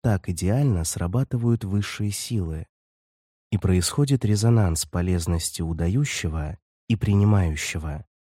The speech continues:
На самом деле это чудо вполне можно воспроизвести в домашних условиях, потому что всякая история про чудо — это история про то, что другой на время убрал до минимума настройки собственного желания обслуживаться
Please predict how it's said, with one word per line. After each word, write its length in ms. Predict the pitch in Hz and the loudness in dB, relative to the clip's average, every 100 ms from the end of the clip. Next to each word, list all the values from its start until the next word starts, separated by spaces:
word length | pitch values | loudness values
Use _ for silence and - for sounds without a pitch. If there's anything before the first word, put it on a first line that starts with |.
| _ _ _ _ _ _ _ _ - | _ _ _ _ _ _ _ _ -4
На 160 | 95 101 | 2 2
самом 340 | 160 160 135 | 4 4 4
деле 300 | 123 135 123 | 4 2 2
это 160 | 110 104 | 2 -2
чудо 360 | - 170 101 | 0 2 2
вполне 380 | 82 98 120 165 | 2 2 4 4
можно 340 | 139 135 123 | 4 4 2
воспроизвести 800 | 110 101 - 92 85 87 - - 147 | 2 0 -2 -2 -2 -4 -4 -4 -2
в 60 | |
домашних 560 | 107 98 104 98 98 - | 2 2 2 2 -2 -2
условиях, 720 | 113 139 117 76 78 76 - _ _ _ _ _ _ _ _ | -2 0 0 -2 -6 -10 -18 _ _ _ _ _ _ _ _
потому 320 | 101 101 101 | 0 4 4
что 180 | 98 107 | 2 -2
всякая 520 | - - 104 - 90 | -2 2 0 0 -2
история 440 | 82 - 95 90 82 | -2 0 0 2 -2
про 180 | - | -2
чудо — 520 | 82 - 135 95 76 - _ _ _ _ | -2 -2 0 -2 -4 -10 _ _ _ _
это 240 | - 98 98 | -4 0 0
история 440 | - - 98 90 | 0 0 2 0
про 200 | 82 90 | 0 -2
то, 180 | - 135 | 0 0
что 240 | - - | 0 -2
другой 560 | 80 90 82 113 151 143 _ _ _ _ | 0 -2 0 2 2 0 _ _ _ _
на 220 | - 98 95 | 0 2 4
время 420 | 92 139 151 135 | 4 4 4 2
убрал 380 | 110 90 104 117 | -2 0 2 4
до 140 | 101 92 | 2 4
минимума 640 | 101 147 104 85 80 76 - | 4 4 4 2 0 -4 -4
настройки 640 | 87 92 - 135 147 131 | 0 0 0 0 2 0
собственного 720 | 120 - 104 - 104 101 95 | -2 -2 -4 -2 2 2 2
желания 560 | 85 85 85 85 85 85 | 0 0 0 2 2 0
обслуживаться 1000 | 80 - 110 95 80 80 - - - | -2 -2 -2 -2 -2 -6 -6 -8 -10